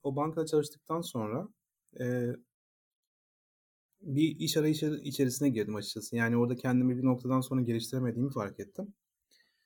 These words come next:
Eee, tesadüfen o zamanlar Comenses'in de açık pozisyonu olduğunu gördüğüm zaman açıkçası başvurdum ve, eee, mülakata girdikten sonra, eee, süreç olumlu ilerledi ve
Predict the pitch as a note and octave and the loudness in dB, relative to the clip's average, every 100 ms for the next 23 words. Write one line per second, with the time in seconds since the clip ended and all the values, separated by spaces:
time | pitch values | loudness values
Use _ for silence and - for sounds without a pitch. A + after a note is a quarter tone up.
0 | _ _ C#3+ C#3 C#3 C#3 D#3 E3+ F3+ F#3 | _ _ 0 2 2 0 0 2 2 2
1 | F3+ F3 E3 E3 D#3+ E3 E3+ F3 D3+ D#3 | 2 2 2 0 0 0 -2 -2 -2 -2
2 | D3+ C#3+ D#3 D#3+ D3+ C3+ C#3 C3+ - B2 | -2 -4 -4 -4 -4 -2 0 0 -4 -8
3 | - - C3+ C3 C#3+ C#3+ C#3 C3+ D3 C#3 | -4 -2 0 0 0 2 2 2 0 2
4 | C3+ C3 D3 G#2+ A2+ D3+ D#3+ _ _ _ | 2 2 -2 -2 -2 -4 -6 _ _ _
5 | _ C3 - C3+ C#3 C#3 C#3 - A2+ A2+ | _ -10 -8 -8 0 4 4 2 -6 -4
6 | D3+ C#3 D3+ D3+ _ _ _ _ _ C3+ | -2 -2 -2 -4 _ _ _ _ _ -4
7 | C3 B2+ C3 B2 - - _ - D3+ C#3+ | -2 0 0 -2 -6 -14 _ -2 0 2
8 | C#3+ C3 C#3+ B2 A#2+ A#2+ C3+ C3+ - G#2 | 0 0 2 2 0 -2 -2 -2 -2 -4
9 | C3 C#3+ C#3 - A#2 A#2 B2+ B2+ - C#3 | -4 -6 -8 -8 -8 -4 -2 0 2 4
10 | C#3 C3+ G#2 F#2+ G2 - F3 F3+ _ _ | 6 6 4 0 -4 -6 -8 -10 _ _
11 | _ C3 C#3 - | _ -6 -6 -6